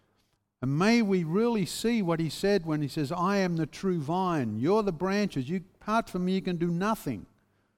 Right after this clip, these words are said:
But if we think we're connected to the vine and we're just fooling ourselves, we're being self-deceptive,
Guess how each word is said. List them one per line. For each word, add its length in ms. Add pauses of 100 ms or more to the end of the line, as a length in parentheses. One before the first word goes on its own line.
(2000)
But 120
if 160
we 100
think 480
we're 180
connected 840
to 140
the 120
vine 540
and 300
we're 200
just 340
fooling 560
ourselves, 600
we're 100
being 300
self-deceptive, 1040